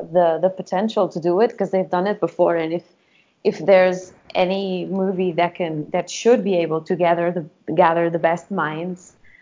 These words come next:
uh, there are, uh, is, is any double oh seven film, obviously, because there's no issue there.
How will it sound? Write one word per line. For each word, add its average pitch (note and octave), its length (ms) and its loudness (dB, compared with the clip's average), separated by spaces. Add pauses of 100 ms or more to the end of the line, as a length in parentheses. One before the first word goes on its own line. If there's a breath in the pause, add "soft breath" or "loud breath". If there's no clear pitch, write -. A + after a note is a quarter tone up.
(240 soft breath)
uh, D#3+ 500 0
there E3 220 2
are, E3+ 360 -2 (560 soft breath)
uh, E3+ 480 2
is, D#3+ 220 -4 (100)
is D#3 300 -10 (420)
any D3+ 440 -6 (240)
double D#3 260 -2
oh D3+ 80 -4
seven D3+ 480 -6 (380)
film, C#3 360 0 (220)
obviously, C3 520 -4
because - 460 -12 (1400 soft breath)
there's F3+ 300 6
no D#3+ 300 2
issue E3 340 -2
there. D3 300 -2